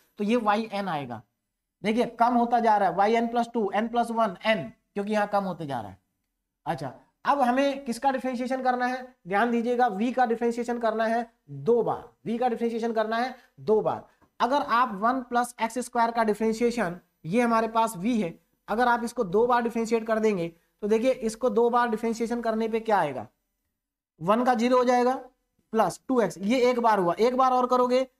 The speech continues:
तो ये, अ, टू एक्स का आ जाएगा टू, तो हमारा डिफरेंशिएशन आ जाएगा टू टाइम्स,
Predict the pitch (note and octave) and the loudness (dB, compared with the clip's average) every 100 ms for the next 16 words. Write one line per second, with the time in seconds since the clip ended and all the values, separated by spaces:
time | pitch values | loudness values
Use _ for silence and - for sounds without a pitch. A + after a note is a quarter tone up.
0 | _ - A3+ A3+ - _ - F3 A#3+ A#3+ | _ -4 -2 -2 -8 _ -4 0 0 0
1 | _ _ _ - F3 G#3 G3 C4+ C4+ C4 | _ _ _ -10 -4 -4 -2 0 2 2
2 | - A#3+ A3+ A#3 A#3+ - A3+ D3+ _ _ | 0 2 2 2 0 -2 -6 -6 _ _
3 | _ _ _ _ G3+ G3 A3 A#3+ A3+ A3+ | _ _ _ _ -6 0 0 0 -2 -4
4 | A#3 A3+ G#3+ G3 G3 G#3 G#3 D3+ - C#2+ | -4 -4 -2 -2 -4 -6 -10 -14 -16 -20
5 | _ | _